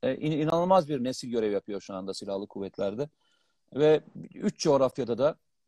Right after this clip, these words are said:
e, bütün zorluklara rağmen yani, e, bazen bir iki ülkeyle değil, üç dört ülkeyle karşı karşıya geldiğimiz cephelerde bile, e, devamlı başarı hikayesi yazıyorlar. E, onlar varken,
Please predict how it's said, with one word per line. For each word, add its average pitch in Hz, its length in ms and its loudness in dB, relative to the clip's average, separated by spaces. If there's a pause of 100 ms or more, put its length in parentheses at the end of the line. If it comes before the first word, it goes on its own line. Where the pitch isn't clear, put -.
e, 127 60 -10 (1400)
bütün 220 240 2
zorluklara 139 580 6
rağmen 101 340 -4
yani, 113 360 -6 (500)
e, - 20 -8 (200)
bazen 143 400 4
bir 160 100 2
iki 170 220 -2
ülkeyle 165 400 -2
değil, 180 300 -4
üç - 180 -8
dört 196 180 2
ülkeyle 143 320 0
karşı 143 320 0
karşıya 139 400 0
geldiğimiz 131 480 -2
cephelerde 143 580 2
bile, 123 200 -4 (580)
e, 120 40 -4 (240)
devamlı 127 540 4
başarı 120 300 -2
hikayesi 107 480 -8
yazıyorlar. 123 340 -6 (640)
E, - 60 -14
onlar 190 320 2
varken, 160 440 -2